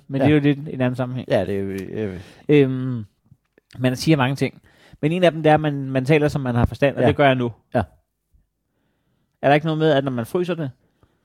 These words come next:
Speaker 1: så dræber du ikke bakterierne på samme måde, som du bare, øh,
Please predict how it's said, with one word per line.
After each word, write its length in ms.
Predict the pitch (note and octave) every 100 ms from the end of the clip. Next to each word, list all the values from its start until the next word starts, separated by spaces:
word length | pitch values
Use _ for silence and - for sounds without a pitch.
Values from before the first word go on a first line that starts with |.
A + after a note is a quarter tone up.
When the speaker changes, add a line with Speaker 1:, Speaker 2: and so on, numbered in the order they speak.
| _ _
Speaker 1:
så 180 | - C#3
dræber 440 | - - D#3+ D#3+
du 60 | D3
ikke 120 | C#3+
bakterierne 400 | C#3+ C3 D#3+ C3
på 40 | C3
samme 180 | C3 C3
måde, 160 | C#3
som 180 | C3+ A#2+
du 80 | A#2
bare, 280 | A#2 A#2+ B2 _
øh, 380 | - A#2 A2+